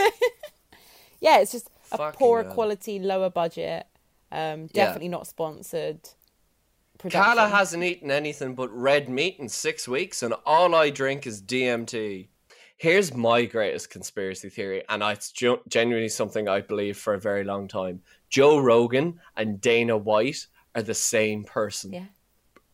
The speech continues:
Speaker 2: I, I, I thought they were the same person just because I thought they were the same person, but it also makes sense. Have you ever
Speaker 1: I
Speaker 2: seen
Speaker 1: mean,
Speaker 2: them in
Speaker 1: why
Speaker 2: the
Speaker 1: do you
Speaker 2: room
Speaker 1: think
Speaker 2: at
Speaker 1: they
Speaker 2: the
Speaker 1: were the
Speaker 2: same
Speaker 1: same?
Speaker 2: time? Probably. Probably they've been on each other's podcasts.
Speaker 1: <laughs>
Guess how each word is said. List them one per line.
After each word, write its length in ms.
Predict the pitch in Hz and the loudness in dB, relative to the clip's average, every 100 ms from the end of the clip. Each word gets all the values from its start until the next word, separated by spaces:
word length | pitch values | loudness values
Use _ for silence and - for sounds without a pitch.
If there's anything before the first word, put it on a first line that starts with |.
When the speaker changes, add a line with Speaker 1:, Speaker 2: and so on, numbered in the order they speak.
| - | 2
Speaker 2:
I, 180 | 170 139 | 2 0
I, 200 | - 165 - - | -2 -2 -2 0
I 140 | 151 | 0
thought 240 | 151 185 190 | 4 2 4
they 100 | 151 | 0
were 100 | 127 | 0
the 40 | |
same 240 | - 120 | 0 -2
person 380 | 110 120 120 165 - _ - | 0 -2 -2 -6 -10 _ -4
just 260 | 165 156 | -2 -2
because 240 | 165 175 165 | -4 -2 0
I 120 | 160 | 0
thought 300 | 165 160 170 | 4 2 2
they 80 | 165 | 0
were 140 | 170 | -2
the 120 | 160 | -2
same 260 | - 180 175 | 0 2 2
person, 480 | 180 196 - 101 104 _ - | -2 -2 -4 -10 -14 _ -4
but 100 | 156 | -4
it 140 | 175 | 0
also 260 | 180 175 175 | 0 0 -4
makes 300 | 170 165 - | -4 -4 -2
sense. 500 | 165 151 107 - - _ _ _ _ _ _ | 0 0 -2 -12 -16 _ _ _ _ _ _
Have 120 | 117 131 | -2 2
you 60 | |
ever 140 | 127 120 | 2 2
Speaker 1:
I 40 | |
Speaker 2:
seen 160 | 339 359 | 2 2
Speaker 1:
mean, 40 | 123 | 2
Speaker 2:
them 140 | - | 2
in 60 | - | 2
Speaker 1:
why 20 | |
Speaker 2:
the 60 | |
Speaker 1:
do 60 | - | 2
you 60 | 123 | 2
Speaker 2:
room 100 | 120 | 0
Speaker 1:
think 40 | |
Speaker 2:
at 40 | |
Speaker 1:
they 60 | 123 | 0
Speaker 2:
the 40 | |
Speaker 1:
were 20 | - | 0
the 60 | |
Speaker 2:
same 220 | 131 127 | 2 2
Speaker 1:
same? 300 | 120 135 156 | 2 2 2
Speaker 2:
time? 80 | 170 _ - | -2 _ -8
Probably. 720 | - 143 160 120 117 123 147 _ _ - | 2 4 4 -2 0 0 -2 _ _ -4
Probably 420 | 151 143 147 135 | 2 2 4 2
they've 220 | 127 131 | 2 0
been 140 | 135 135 | 2 2
on 200 | 135 135 | 2 0
each 140 | 139 | -2
other's 240 | 139 139 | -2 -2
podcasts. 560 | - 135 240 - 698 - 855 - 605 | 0 4 4 6 4 6 2 4 -4
Speaker 1:
<laughs> 80 | - | 0